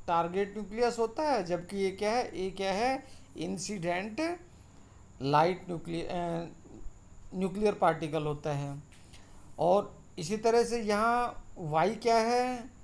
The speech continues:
ये बनने वाला उत्पाद है, प्लस बी क्या है, लाइट पार्टिकल है जो इसमें उत्पन्न होता है। अर्थात इसको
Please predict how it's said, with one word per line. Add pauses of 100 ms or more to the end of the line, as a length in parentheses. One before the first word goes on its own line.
(320)
ये
बनने
वाला
उत्पाद
है, (320)
प्लस (440)
बी
क्या
है, (400)
लाइट
पार्टिकल
है (140)
जो
इसमें (640)
उत्पन्न
होता
है। (680)
अर्थात
इसको